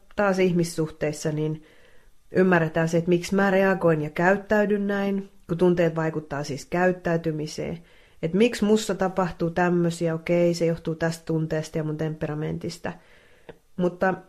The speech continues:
myös, että ymmärretään niitä toisissa ihmisissä, niin sehän taas auttaa sitten niissä ihmissuhteissa eteenpäin. Ymmärretään, miksi joku kokee asiat noin. Ja kun puhutaan tunteista, niin tosi keskeinen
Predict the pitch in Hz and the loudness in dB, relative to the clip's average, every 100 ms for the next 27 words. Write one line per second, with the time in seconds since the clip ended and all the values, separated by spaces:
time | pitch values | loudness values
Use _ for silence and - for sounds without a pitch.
0 | - - _ _ 208 202 196 - 202 208 | -20 -20 _ _ -4 -2 -2 0 0 2
1 | 196 190 196 202 208 220 277 262 208 - | 0 0 -2 -2 -2 0 4 6 4 -2
2 | 160 151 151 160 160 - - - _ 208 | -4 -4 -6 -10 -12 -16 -20 -20 _ -10
3 | 202 208 190 196 185 185 185 180 160 160 | -2 -2 0 -2 -2 -2 -2 -2 -4 -4
4 | 165 156 147 151 - 165 - _ _ - | -4 -6 -8 -10 -12 -16 -16 _ _ -20
5 | _ - 160 165 - 165 - 170 170 165 | _ -4 -2 -2 -4 -8 -6 -6 -2 -2
6 | 165 170 180 - 170 - - 190 190 180 | -2 -6 -8 -14 -18 -20 -8 -4 0 0
7 | 170 170 170 165 165 - - - _ _ | 0 -2 0 0 -4 -12 -20 -20 _ _
8 | - _ _ _ 160 165 156 151 - 170 | -20 _ _ _ -10 -6 -8 -8 -4 -4
9 | 170 165 156 156 160 156 156 160 165 185 | 0 -2 -2 -6 -6 -8 -6 -8 -8 -12
10 | - - _ _ _ _ _ _ _ _ | -18 -20 _ _ _ _ _ _ _ _
11 | _ - - - - - - _ _ - | _ -20 -20 -20 -20 -20 -20 _ _ -8
12 | 208 233 226 320 311 226 202 240 247 220 | -2 0 2 2 4 4 4 4 4 4
13 | 196 190 190 190 180 - - - - - | 2 2 2 2 0 -8 -20 -20 -20 -20
14 | - - 277 285 269 220 220 220 - 185 | -20 -4 -4 0 0 2 0 0 2 2
15 | 165 165 160 | 4 4 2